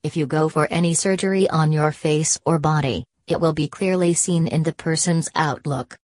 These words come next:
But cosmetic dental surgery is the treatment that makes no difference in your face.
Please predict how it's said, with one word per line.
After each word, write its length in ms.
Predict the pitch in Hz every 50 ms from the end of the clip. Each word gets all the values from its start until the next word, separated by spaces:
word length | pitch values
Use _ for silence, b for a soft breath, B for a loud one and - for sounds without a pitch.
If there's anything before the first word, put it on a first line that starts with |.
| _ _ _ _ _
But 220 | 180 185 180 -
cosmetic 580 | - 170 160 156 160 160 160 160 160 151 - 156
dental 360 | 151 170 175 170 190 185 180
surgery 540 | - - 170 160 151 156 151 143 139 143 -
is 160 | 156 156 147
the 100 | - 156
treatment 520 | - - - 196 190 - 185 185 180 - -
that 160 | 151 151 165
makes 360 | 170 165 160 - - - -
no 220 | 190 180 175 175
difference 500 | 170 151 165 151 - - 175 175 170 -
in 160 | - - 165 170
your 140 | 175 175
face. 560 | 160 - - 156 143 - - - - - -